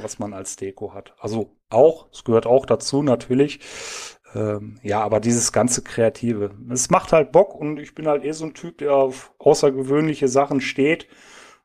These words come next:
Äh, ja, und deswegen macht's halt Spaß. Wobei ich muss sagen, dieses, äh, Home Haunting habe ich tatsächlich, äh, zweitausendzwölf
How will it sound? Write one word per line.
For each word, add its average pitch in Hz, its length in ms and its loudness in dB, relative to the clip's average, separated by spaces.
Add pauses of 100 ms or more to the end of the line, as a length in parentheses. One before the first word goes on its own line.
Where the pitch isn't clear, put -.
Äh, 127 380 -6
ja, - 80 -2
und 131 120 0
deswegen 135 300 -2
macht's 143 260 -6
halt 131 140 -4
Spaß. 98 400 -12 (280)
Wobei 143 260 6
ich 175 100 -2
muss 156 180 0
sagen, 147 260 2
dieses, 139 380 2
äh, 127 60 -6
Home 123 580 2
Haunting 143 640 2
habe 131 160 -2
ich 127 80 -6
tatsächlich, 131 720 -4
äh, 120 320 -4
zweitausendzwölf 123 1500 0